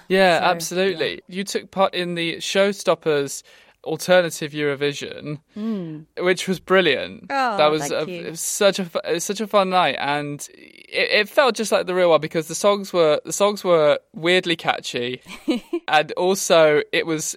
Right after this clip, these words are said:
Speaker 1: it was all very political, just like the real thing,
Speaker 2: <laughs>
Speaker 1: which I loved.
Speaker 2: Oh, great.
Speaker 1: You guys raised, like, six thousand or something, didn't you, for,
Speaker 2: Yeah.
Speaker 1: for carers?
Speaker 2: Yeah, we raised over seven grand, which, yeah, which was amazing, and just so nice that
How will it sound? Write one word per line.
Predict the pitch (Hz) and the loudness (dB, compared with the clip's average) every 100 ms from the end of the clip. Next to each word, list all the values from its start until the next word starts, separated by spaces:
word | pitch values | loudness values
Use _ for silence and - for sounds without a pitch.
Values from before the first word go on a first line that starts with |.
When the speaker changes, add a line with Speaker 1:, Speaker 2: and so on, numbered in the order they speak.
| _ | _
Speaker 1:
it | 147 | -2
was | 143 170 | -2 -6
all | - 175 | -2 0
very | 165 165 | 4 2
political, | - 180 190 185 165 135 131 _ _ _ - | 2 0 0 0 0 0 -2 _ _ _ -2
just | 170 170 | 0 2
like | 135 | 2
the | 139 | 2
real | 135 131 | 0 2
thing, | 143 131 147 - | 0 0 -6 -16
Speaker 2:
<laughs> | 480 - | -14 0
Speaker 1:
which | 165 165 | 2 4
I | 165 | 4
loved. | 180 165 135 _ | 6 4 4 _
Speaker 2:
Oh, | 247 247 226 220 | -4 -2 -4 -6
great. | 202 202 403 | -10 -6 0
Speaker 1:
You | |
guys | 226 170 | 0 2
raised, | 151 139 - | 0 0 -2
like, | 139 123 - | -4 -2 -6
six | - - - - - | -6 -8 -10 -14 -16
thousand | - 196 254 175 120 | -10 -8 -6 -8 -10
or | - | -10
something, | - - | -10 -12
didn't | 135 135 | -12 -12
you, | 180 | -12
for, | 196 190 185 185 | -6 -2 -2 -2
Speaker 2:
Yeah. | 247 370 427 427 | -4 -2 -2 0
Speaker 1:
for | 311 180 | 0 2
carers? | 180 190 214 220 - - | 2 0 -2 -6 -12 -14
Speaker 2:
Yeah, | 240 294 320 | -4 0 0
we | 302 277 | 0 -4
raised | 277 277 294 285 | -4 -4 -4 -6
over | 294 277 | -6 -6
seven | - 254 226 | -8 -6 -8
grand, | 208 240 262 190 180 170 | -6 -6 -6 -6 -10 -8
which, | 202 - - - _ _ _ _ _ | -10 -8 -12 -14 _ _ _ _ _
yeah, | 302 269 | -4 -4
which | 214 - | -4 -10
was | 233 | -10
amazing, | 233 277 330 302 180 165 160 165 - | -4 -2 0 -2 -2 -6 -6 -8 -10
and | 226 233 | -10 -8
just | 262 - - | -10 -12 -14
so | - 262 233 226 | -10 -4 -4 -4
nice | 220 208 190 | -4 -6 -8
that | - 185 - | -8 -8 -8